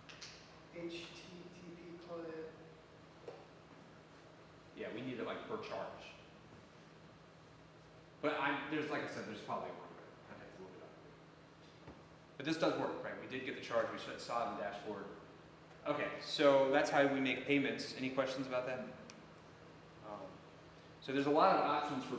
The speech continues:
Speaker 2: payments. Uh, like I said, there's this thing. You can add this idempotency key, uh, right here as part of the parameters to the, to the charge. And this would make it not get repeated.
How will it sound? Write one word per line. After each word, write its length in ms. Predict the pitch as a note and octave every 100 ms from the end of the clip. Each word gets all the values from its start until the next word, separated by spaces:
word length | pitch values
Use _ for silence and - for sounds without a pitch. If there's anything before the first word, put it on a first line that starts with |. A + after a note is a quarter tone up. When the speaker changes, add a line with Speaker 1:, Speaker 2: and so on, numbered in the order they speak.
| B2+
Speaker 2:
payments. 480 | A#2+ G#2+ G2+ - - A2+
Uh, 200 | A2+ A2+
like 180 | A2+ -
I 40 |
said, 220 | - B2 G#2+
there's 220 | G#2+ A2
this 180 | A#2+ -
thing. 320 | A#2+ A#2 A#2 A#2 - - - - -
You 80 |
can 120 | - -
add 260 | G#3+ A3
this 80 | -
idempotency 640 | - G#3+ G#3 A2+ A2+ A2 A2
key, 280 | A2+ G#2+ G#2+ - - - - - - - - - -
uh, 520 | - F#2+ G#2+ G#2+ G#2+ - - - - - - - - - - - - - - - - - - - F#2+
right 100 | F#2+
here 200 | G2 G2 G2 - - - - -
as 60 | -
part 160 | A2 G2
of 40 | G2
the 80 | - G#2+
parameters 380 | G2 G2 F#2+ G2
to 60 | G2+
the, 140 | F#2 F2+ - E2 - - - - - - - - - -
to 40 | F#2
the 60 | -
charge. 340 | G#2 G2+ G2+ G2+ - - - - - - - -
And 80 | A2+
this 140 | A2
would 140 | B2 A2
make 180 | G#2+ A2
it 160 | G#2+
not 360 | G#2 G2+ G2 - - - -
get 120 | A2
repeated. 400 | G2+ - A2+ A#2